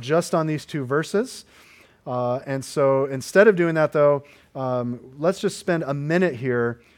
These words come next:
in three quarters of a sermon trying to kind of go through these two verses. And to do this, I think let's just break it down into three different, three different phrases, okay? So the first phrase, he says,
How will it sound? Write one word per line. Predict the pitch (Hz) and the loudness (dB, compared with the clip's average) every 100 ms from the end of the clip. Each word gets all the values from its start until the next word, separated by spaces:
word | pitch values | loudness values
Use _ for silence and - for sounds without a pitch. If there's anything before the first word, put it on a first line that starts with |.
| _ | _
in | 127 120 | -12 -12
three | - 175 | -2 -2
quarters | 180 165 156 135 | 0 -4 -2 -4
of | 127 | -6
a | |
sermon | - 143 135 | -4 -6 -6
trying | 117 - 156 156 147 | -6 -2 0 0 -4
to | - 139 135 123 | -6 -4 -4 -4
kind | 143 127 | -6 -8
of | 113 | -2
go | 135 135 | -2 -2
through | - 135 117 110 _ _ - | -4 -4 -4 -6 _ _ -10
these | 127 120 | -10 -8
two | - | -6
verses. | 123 120 143 | -6 -4 -4
And | 180 | -4
to | 180 | -2
do | 220 294 | 0 2
this, | 180 147 | 2 2
I | 165 | -2
think | 233 226 - | -2 -4 -4
let's | 185 208 | -2 -2
just | 220 | -4
break | 185 190 | 0 2
it | 190 | 2
down | 175 165 | 0 0
into | 143 | -4
three | - 170 | -4 -4
different, | 156 147 151 135 131 _ _ _ | -2 -2 -2 -4 -6 _ _ _
three | - 214 | -2 2
different | 208 180 | 2 0
phrases, | - 160 139 98 82 - - - | 0 0 0 -2 -12 -16 -20 -8
okay? | 147 226 _ _ _ _ | -6 -6 _ _ _ _
So | - | -8
the | 165 | -8
first | - 269 285 | -2 -2 -2
phrase, | - 156 139 139 | -2 2 2 0
he | 170 | -6
says, | 156 160 143 | -4 -2 -2